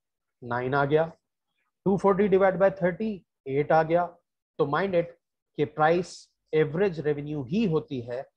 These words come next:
इसलिए हमें average revenue को अलग से calculate करने की जरूरत नहीं। अलबत्ता हमने देख लिया कि जहां demand curve जिस range में elastic है, वहां price कम कर रहे हैं तो total revenue बढ़ रहा है। जिस range में demand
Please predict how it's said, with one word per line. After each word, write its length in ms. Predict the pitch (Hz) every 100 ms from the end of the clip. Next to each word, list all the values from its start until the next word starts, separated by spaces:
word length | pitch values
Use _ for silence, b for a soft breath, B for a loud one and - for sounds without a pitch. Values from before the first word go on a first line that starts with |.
| _ _ -
इसलिए 300 | 151 185 185
हमें 300 | 156 170 156
average 320 | 135 151 127
revenue 280 | 127 139 143
को 180 | 143
अलग 300 | 160 147 147
से 280 | 143 - 151
calculate 580 | 151 131 127 131 147 147
करने 220 | 139 131
की 220 | 120 139
जरूरत 340 | 131 120 127 -
नहीं। 100 | 123 120 _ _ _ _ _ _ _ _ _ _ _ _ -
अलबत्ता 360 | 143 151 175
हमने 200 | 151 147
देख 200 | 127 151 175
लिया 240 | 202 220 233 - _ _ -
कि 80 |
जहां 320 | 123 - 165 170
demand 300 | 151 151 151
curve 240 | 175 160
जिस 240 | 135 139
range 240 | 151 143 139
में 80 | 135
elastic 460 | 135 143 - 220 -
है, 240 | 214 226 - _ _ _
वहां 260 | 131 170 196
price 380 | - 170 170 -
कम 240 | 175 185
कर 140 | 190
रहे 120 | 180 185
हैं 80 |
तो 100 | 180
total 280 | 156 143 139
revenue 260 | 143 135 135
बढ़ 260 | 117 143
रहा 160 | 175 208
है। 120 | 226 - _ _ _
जिस 260 | 127 190 -
range 180 | 170 175
में 200 | 175 160
demand 320 | 147 151 147